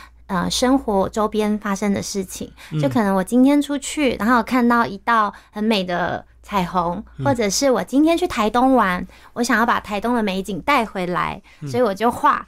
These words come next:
Speaker 1: 我就是基本上都是以周边的这些东西，然后去做，就是，或者是我今天梦到什么，我就把它，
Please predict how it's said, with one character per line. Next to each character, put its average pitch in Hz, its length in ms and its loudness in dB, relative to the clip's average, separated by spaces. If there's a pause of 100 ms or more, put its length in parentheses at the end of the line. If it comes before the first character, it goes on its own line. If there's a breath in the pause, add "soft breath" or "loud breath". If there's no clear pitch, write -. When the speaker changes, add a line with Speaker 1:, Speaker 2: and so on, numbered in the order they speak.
(140 loud breath)
Speaker 1:
我 226 80 -6
就 330 160 -2
是 392 140 0
基 320 160 -4
本 240 140 0
上 247 120 0
都 247 140 2
是 254 160 -2
以 202 180 -6
周 202 300 0
边 202 260 -2
的 185 140 -2
这 196 160 -4
些 190 160 -4
东 180 180 -6
西， 185 200 -10
然 190 120 -2
后 196 140 2
去 196 240 -4
做， 170 380 -2 (320 loud breath)
就 - 140 -10
是， 185 160 -6
或 277 140 2
者 233 80 2
是 311 120 0
我 233 140 2
今 262 180 2
天 320 180 4
梦 320 220 4
到 254 220 2
什 180 180 -4
么， 156 220 -14
我 185 100 -8
就 190 160 -2
把 185 100 0
它， 170 200 -4